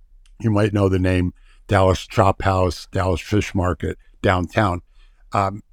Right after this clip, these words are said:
he loved Bengal Coast. He was always a huge Bengal Coast fan. As a matter of fact, he said to me, "You know, if I could do it all over again, if we ever get the, the opportunity," he says, "I'd love to reinvent, recreate Bengal Coast."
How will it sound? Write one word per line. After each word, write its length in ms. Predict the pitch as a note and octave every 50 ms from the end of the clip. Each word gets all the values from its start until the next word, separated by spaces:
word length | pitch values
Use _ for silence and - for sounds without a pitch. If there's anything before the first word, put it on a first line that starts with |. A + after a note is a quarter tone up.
| _ _ _
he 380 | - G#2+ - - - D3+ F3 E3
loved 560 | C3 B2 B2+ B2+ C#3 C3+ C3 A#2+ G2+ - F#2+
Bengal 300 | G#2+ G#2+ G#2+ F#2+ F#2 F#2
Coast. 420 | - - A#2+ G2+ F#2 - - - -
He 100 | B2 B2
was 200 | A#2+ A2 E2+ A2
always 340 | A2+ A#2+ A2 G#2 G2 E2+ -
a 60 | F2
huge 440 | - - - D3 D#3+ C#3+ A#2+ - -
Bengal 280 | A2 G#2 G2+ G2 F#2+
Coast 300 | - - G#2+ G#2+ - -
fan. 180 | - G2+ G2 F#2+
As 0 |
a 40 | A2
matter 180 | A2+ - -
of 80 | G#2 -
fact, 260 | - A#2+ A2+ G#2 - - _ _ _ _ _ _ _ _ _ - _
he 140 | - A#2+ A#2
said 280 | G#2 - B2+ B2 A2 -
to 80 | G2+
me, 80 | G#2+ A2+
"You 140 | A2 A#2 B2
know, 240 | B2+ C3 C3 B2+ A#2+
if 120 | - -
I 120 | A#2+ B2+
could 160 | B2 - B2+ A2
do 140 | B2+ C3+
it 40 | C3
all 120 | B2+ B2+ B2+
over 120 | A#2+ B2
again, 420 | A#2 G#2 A#2 A#2+ A#2 A#2 A2+ A2+ - -
if 100 | - -
we 180 | A#2+ C3 C3
ever 200 | B2+ B2+ A#2+ B2
get 240 | A2 A#2 B2 A2 -
the, 200 | - A2+ A2 A2 - _
the 100 | - A#2
opportunity," 520 | A2 A2 A#2 - A2 - - - C3 A#2+ G#2
he 20 |
says, 260 | F#2 - G#2 G2+ -
"I'd 120 | G#2 G#2+ G2+
love 220 | G#2 A#2 B2 - -
to 120 | - G#2
reinvent, 680 | F#2+ G2 A2+ A2 G#2+ G#2 G2+ G2 F#2+ G#2 G#2+ G#2 G#2 - - -
recreate 600 | G#2 A2 G#2+ - - - G#2 G#2+ G#2 G#2 - -
Bengal 280 | G#2 G2 G2+ E2+ E2+ D#2
Coast." 440 | - - G2+ F2+ - - - -